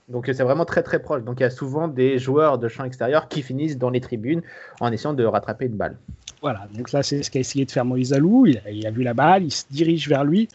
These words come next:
Speaker 2: et il veut l'attraper pour faire le retrait. Hein, bien sûr, il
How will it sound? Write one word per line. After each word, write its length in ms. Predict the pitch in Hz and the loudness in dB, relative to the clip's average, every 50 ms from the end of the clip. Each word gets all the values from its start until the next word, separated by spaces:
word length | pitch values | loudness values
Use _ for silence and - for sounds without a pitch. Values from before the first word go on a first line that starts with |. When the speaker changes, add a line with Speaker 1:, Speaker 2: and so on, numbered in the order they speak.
| - - - - - - - - - - - | -14 -10 -8 -6 -6 -6 -6 -8 -10 -6 0
Speaker 2:
et 80 | 147 165 | 2 2
il 100 | 185 175 | 4 4
veut 100 | 185 185 | 6 6
l'attraper 480 | 175 170 - - 143 139 - 170 185 | 6 6 4 2 -4 2 4 4 4
pour 160 | 185 - 143 | 4 2 -4
faire 140 | - - 147 | -2 0 0
le 80 | 139 131 | 0 0
retrait. 520 | 117 110 110 - - 131 127 143 156 160 _ _ 127 | -4 -6 -10 -10 -8 -4 -2 -2 -2 -2 _ _ -14
Hein, 120 | 113 120 117 | -14 -12 -14
bien 80 | 110 | -14
sûr, 240 | 101 - - 147 151 | -16 -10 -8 -6 -4
il 200 | 139 120 117 113 | -4 -4 -6 -8